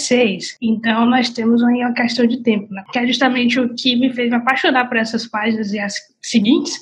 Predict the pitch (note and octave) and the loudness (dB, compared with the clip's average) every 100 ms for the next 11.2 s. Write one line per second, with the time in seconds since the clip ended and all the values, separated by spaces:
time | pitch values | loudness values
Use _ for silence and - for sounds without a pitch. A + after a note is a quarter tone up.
0 | - C4+ C4 C4 C#4 C4+ C4 C4+ C#4+ D4 | 0 2 4 4 2 0 2 2 0 0
1 | D4+ D4 D4 C4+ C#4 B3 B3 G#3 G3 G3 | -2 0 2 2 2 4 4 2 -2 -4
2 | G3 G3 A#3 B3 A#3 A3 - - _ A3 | -4 -4 -2 2 2 2 -4 -14 _ 0
3 | A#3 C#4+ C#4+ - _ _ - B3 A#3+ A#3 | 2 4 2 -2 _ _ -4 2 4 2
4 | - A#3 A3 G#3 A#3+ A#3+ G#3+ - _ _ | 0 0 0 0 2 2 0 -6 _ _
5 | A3 A3 A3+ A#3+ - C#4+ C4+ A#3+ - B3 | -2 0 2 2 2 2 2 2 -2 -2
6 | A#3+ C4+ - - - C#4 - - B3 B3+ | 0 -2 -6 -8 -4 -2 -2 0 0 2
7 | A#3 A#3 A#3+ A3+ A3+ A#3+ B3 - A#3+ A3 | 0 2 0 -2 -2 -2 -2 -2 0 2
8 | A#3+ A#3+ A#3+ A#3+ C4+ A#3+ - B3 A#3 A#3 | 2 4 2 0 -4 -6 -6 -4 2 2
9 | A#3 - A#3+ A3+ A#3+ G#3+ G#3 G#3+ A3 - | 2 -2 -2 -2 -2 -2 0 -2 -2 -8
10 | - _ B3 A#3+ A#3 A#3 A#3+ A3 F#3 F#3 | -20 _ 2 4 4 4 2 -2 -8 -8
11 | G3+ A#3+ | -8 -10